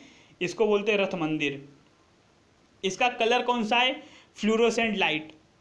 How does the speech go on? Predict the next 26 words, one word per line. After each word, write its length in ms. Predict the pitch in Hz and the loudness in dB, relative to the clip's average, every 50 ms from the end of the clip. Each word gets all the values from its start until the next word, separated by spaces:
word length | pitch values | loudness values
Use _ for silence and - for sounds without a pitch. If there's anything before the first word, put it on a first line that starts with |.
| _ 190 | _ -4
ओके, 380 | 185 - 254 262 - - - - - - - _ _ _ _ _ 165 | 0 2 2 2 2 0 -6 -12 -16 -20 -20 _ _ _ _ _ -4
दो 200 | 156 190 226 240 | 0 2 2 2
सौ 180 | 233 247 233 | 2 2 0
का 120 | 233 247 247 | 2 2 2
note 300 | 233 233 240 240 240 240 | 4 4 4 2 2 2
में 220 | 240 240 240 233 240 | 2 2 2 2 2
क्या 160 | 233 233 220 | 4 4 4
है? 380 | 214 226 233 262 269 269 - - - - - - | 4 4 2 0 -2 -6 -10 -16 -20 -20 -20 -20
सांची 520 | - - - - 208 214 202 208 - 233 214 | -20 -20 -6 -2 0 0 0 2 0 0 2
का 200 | 220 208 202 185 | 2 2 2 0
स्तूप, 380 | - - 185 165 160 - - - | 0 -2 -4 -4 -4 -4 0 2
Color 400 | 208 214 226 247 262 294 277 - - - - - 165 | 4 4 6 4 4 2 0 -4 -10 -16 -18 -8 -2
yellow 420 | 170 202 208 214 220 226 214 220 254 | 0 0 2 2 2 0 0 0 0
to, 160 | 277 370 403 - - - - - _ _ _ _ _ _ _ _ _ _ _ _ _ _ | 2 2 0 0 -4 -10 -16 -18 _ _ _ _ _ _ _ _ _ _ _ _ _ _
<coughs> 400 | 254 - - - - 226 - - | 2 2 2 0 -2 -6 -10 -12
sorry, 440 | - - - 214 190 185 190 190 - - - - _ _ _ _ _ _ _ _ _ _ _ _ _ _ _ _ _ - - - - - - - - - | -6 0 2 4 4 4 2 0 -2 -6 -14 -20 _ _ _ _ _ _ _ _ _ _ _ _ _ _ _ _ _ -20 -20 -20 -20 -20 -20 -20 -12 -8
bright 380 | 180 160 190 202 220 233 220 240 | -2 2 4 4 4 4 2 2
yellow 320 | 220 196 202 202 202 190 | 2 2 4 4 4 4
है 140 | 180 170 160 | 4 2 2
वहाँ 180 | 156 151 151 - | 2 0 0 -2
पे 180 | 151 147 143 - - - - _ _ _ _ _ _ _ _ _ _ _ _ _ _ _ _ _ _ _ _ _ _ _ - - _ - - _ _ - | -4 -6 -6 -8 -14 -20 -20 _ _ _ _ _ _ _ _ _ _ _ _ _ _ _ _ _ _ _ _ _ _ _ -20 -20 _ -20 -20 _ _ -2
image 380 | 196 202 214 220 214 208 208 | 0 2 4 2 2 0 -2
में। 260 | 214 220 226 233 226 - - - - - - - - _ - | -4 -4 -4 -4 -6 -10 -18 -20 -20 -20 -20 -20 -20 _ 0
और 320 | 170 170 180 180 175 180 | 2 4 4 4 4 4
देखिए 300 | 175 185 190 190 214 214 | 2 2 0 0 2 2
इसमें 480 | 208 214 - 202 202 208 208 214 - | 2 2 2 0 0 0 0 0 -4